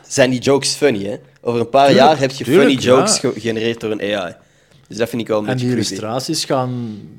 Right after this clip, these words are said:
Speaker 2: die gaan beter zijn dan die van u, of die gaan sneller gemaakt zijn dan die
Speaker 1: Ja.
Speaker 2: van u, dus forget
Speaker 1: Sneller
Speaker 2: it.
Speaker 1: gemaakt sowieso,
Speaker 2: Ja,
Speaker 1: hè.
Speaker 2: dat, die, die, dat logo, hè. Geef, toon mij zestig Gossip Guy logo's
Speaker 1: Ja.
Speaker 2: op een minuut, of op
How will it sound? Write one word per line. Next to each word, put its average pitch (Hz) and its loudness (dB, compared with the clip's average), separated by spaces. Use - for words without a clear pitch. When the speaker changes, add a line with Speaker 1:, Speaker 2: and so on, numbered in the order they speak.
Speaker 2:
die 110 -12
gaan 107 -6
beter 123 -6
zijn 113 -8
dan 110 -8
die 110 -8
van 104 -8
u, 107 -6
of 147 -4
die 117 -8
gaan 107 -4
sneller 110 -6
gemaakt 98 -10
zijn 131 -8
dan 135 -8
die 143 -8
Speaker 1:
Ja. - -8
Speaker 2:
van 147 -6
u, 156 -6
dus 120 -10
forget 101 -12
Speaker 1:
Sneller 127 2
Speaker 2:
it. 107 -2
Speaker 1:
gemaakt 101 -4
sowieso, 92 -8
Speaker 2:
Ja, 113 2
Speaker 1:
hè. 110 -4
Speaker 2:
dat, 110 -6
die, 120 -12
die, 113 -10
dat 104 -6
logo, 127 -4
hè. 117 -8
Geef, 127 -12
toon 151 -2
mij 131 -4
zestig - -6
Gossip 139 -6
Guy 147 2
logo's 160 -2
Speaker 1:
Ja. 98 -10
Speaker 2:
op 131 -4
een 113 -4
minuut, 117 -8
of 101 -16
op 107 -8